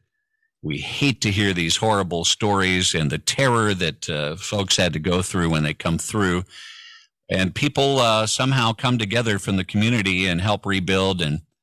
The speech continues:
help, uh, heal. And that's what we're all about.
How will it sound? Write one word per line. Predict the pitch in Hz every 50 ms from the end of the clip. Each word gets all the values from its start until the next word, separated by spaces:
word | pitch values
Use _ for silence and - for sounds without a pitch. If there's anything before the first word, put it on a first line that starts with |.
| _ _ _ _ _ _ _ - -
help, | 107 101 - -
uh, | -
heal. | 71 - - - - 135 117 95 76 76 82 95
And | - - 95 90 90
that's | 98 113 143 156 - -
what | 180 175 165 -
we're | 165 160 165
all | 170 175 160
about. | 151 135 135 160 147 113 92 95 -